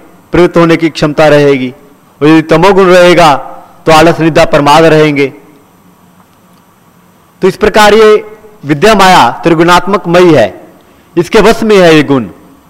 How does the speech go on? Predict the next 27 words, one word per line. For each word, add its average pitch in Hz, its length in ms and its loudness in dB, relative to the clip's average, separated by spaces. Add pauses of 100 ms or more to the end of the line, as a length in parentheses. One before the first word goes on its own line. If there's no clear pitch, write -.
(800)
ایک 175 360 -2
رچئی 190 340 0
جگ 180 180 0
گن 220 140 2
بس 175 180 2
جا 147 160 2
کے، 151 120 -2
جس 156 200 -2
کے 208 80 0
وس 180 160 -2
میں 196 240 0
گن 208 120 2
ہے، 127 220 -2 (920)
اور 196 180 2
یہ 220 160 2
جگت 202 200 0
کی 254 160 -2
سرچنا 208 380 0
کرتی 165 360 -2 (100)
ہے۔ 98 80 -8 (3000)
کون 190 160 -2
سا 208 120 -2
جگت 202 320 -2
کی 190 80 -6
سرچنا 196 420 -2
کرتی 202 420 -2
ہے؟ 196 120 0